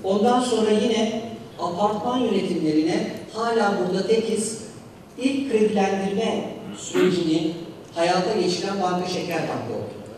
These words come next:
Sadece bireysel anlamda konut sahiplerine değil, apartman yönetimine de kredi veren bir sürecimiz var.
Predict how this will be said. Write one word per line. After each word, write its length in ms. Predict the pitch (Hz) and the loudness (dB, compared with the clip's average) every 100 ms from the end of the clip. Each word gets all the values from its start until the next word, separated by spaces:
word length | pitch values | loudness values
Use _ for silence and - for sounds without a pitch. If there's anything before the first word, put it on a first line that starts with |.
| - | -14
Sadece 540 | - 240 240 240 240 180 | -2 4 6 6 2 6
bireysel 460 | 196 214 247 233 | 6 8 6 4
anlamda 500 | 214 196 190 190 185 | 4 4 2 0 0
konut 220 | 196 190 - | 0 0 -2
sahiplerine 640 | 185 180 180 180 180 180 | 0 2 2 2 4 4
değil, 240 | 190 - - - - - | 4 2 0 -6 -10 -8
apartman 580 | - 196 196 196 247 254 | -6 0 0 0 -2 0
yönetimine 600 | 202 196 185 185 185 - | 0 0 -2 -2 0 4
de 320 | - - - - - - | 4 2 -2 -6 0 4
kredi 280 | 233 196 | 6 4
veren 300 | 185 190 185 | 2 2 0
bir 60 | - | -2
sürecimiz 560 | 185 175 170 175 - | 0 2 2 2 0
var. 140 | - | 0